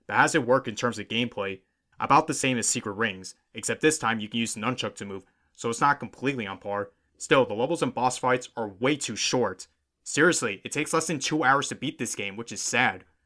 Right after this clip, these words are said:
I honestly didn't care about the story, even if they did add more of Sonic's friends to portray the characters,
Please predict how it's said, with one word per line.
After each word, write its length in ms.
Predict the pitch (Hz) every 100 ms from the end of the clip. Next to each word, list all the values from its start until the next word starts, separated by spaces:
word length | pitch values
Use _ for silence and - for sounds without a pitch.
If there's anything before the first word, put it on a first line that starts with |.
| _
I 180 | 113 139
honestly 360 | 131 143 - 127
didn't 220 | 127 117
care 100 | 117
about 220 | 120 -
the 60 | 127
story, 460 | - 120 123 120 _
even 160 | 123 127
if 80 | 135
they 100 | 127
did 220 | 123 120
add 220 | 113 120
more 120 | 113
of 80 | 113
Sonic's 300 | - 117 110
friends 220 | - 113
to 40 | -
portray 280 | 101 120 110
the 60 |
characters, 560 | 101 110 113 123 120